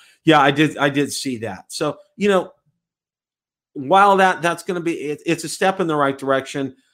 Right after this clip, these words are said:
you know, and remember Skydio, their, their first attempt, that kinda was the same thing, okay? It was autonomous, and it only really took, um,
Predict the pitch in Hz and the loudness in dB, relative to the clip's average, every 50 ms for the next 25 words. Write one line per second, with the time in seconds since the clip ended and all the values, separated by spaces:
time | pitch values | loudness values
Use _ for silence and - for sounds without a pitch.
0 | _ _ - - 156 147 139 135 131 - - - 143 147 139 139 135 135 139 143 | _ _ -4 0 2 2 2 2 0 -2 -2 -2 0 0 0 0 0 0 2 2
1 | 156 156 165 165 165 165 160 156 - - 165 156 156 147 139 120 113 113 127 127 | 4 4 4 4 4 4 2 2 2 0 2 4 4 4 4 2 4 4 2 2
2 | 123 139 151 147 143 - 156 139 127 - - 113 - 123 107 95 - - 139 131 | 2 2 2 2 4 4 2 2 0 0 -6 -6 -4 -4 -6 -4 -2 -2 -2 -2
3 | - - - 185 156 156 147 147 139 113 120 120 - - - 135 131 120 107 - | -4 -4 -2 -2 0 0 0 0 -2 -2 -6 -10 -8 -6 -4 -4 -4 -6 -6 -10
4 | - 113 95 82 76 - 107 107 101 - 110 110 110 107 104 _ _ _ _ _ | -12 -12 -12 -12 -12 -12 -12 -12 -10 -8 -8 -6 -6 -8 -10 _ _ _ _ _
5 | _ _ - 143 139 143 139 139 143 127 127 - - 165 156 156 151 143 135 131 | _ _ 0 2 4 4 4 4 4 2 2 2 2 2 2 4 4 2 2 0
6 | 120 - - - 139 131 123 127 131 131 131 127 123 107 110 131 139 147 143 143 | -2 -2 -4 -2 0 0 2 2 2 2 2 0 -2 -2 -2 0 0 2 2 0
7 | 135 131 - 151 135 127 - _ _ _ _ _ _ - 123 120 117 113 110 104 | 0 0 0 -2 -2 -2 -4 _ _ _ _ _ _ -4 0 0 2 2 0 -2
8 | 101 101 87 | -4 -6 -8